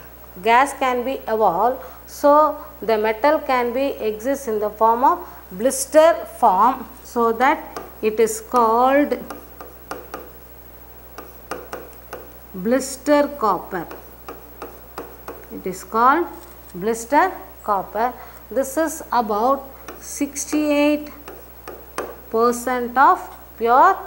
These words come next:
copper. Sixty-eight percent of pure copper is called blister,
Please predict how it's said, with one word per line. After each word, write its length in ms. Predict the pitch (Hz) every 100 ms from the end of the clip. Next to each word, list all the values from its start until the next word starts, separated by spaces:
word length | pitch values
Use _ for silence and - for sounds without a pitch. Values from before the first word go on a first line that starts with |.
| - - - -
copper. 340 | 175 156 -
Sixty-eight 640 | - 208 - 247 240 240 240
percent 480 | 226 220 226 226
of 160 | 247 285 - - - - - -
pure 280 | 214 220 226
copper 400 | 226 214 214 233
is 200 | 220 208
called 320 | - 226 240
blister, 380 | 208 202 -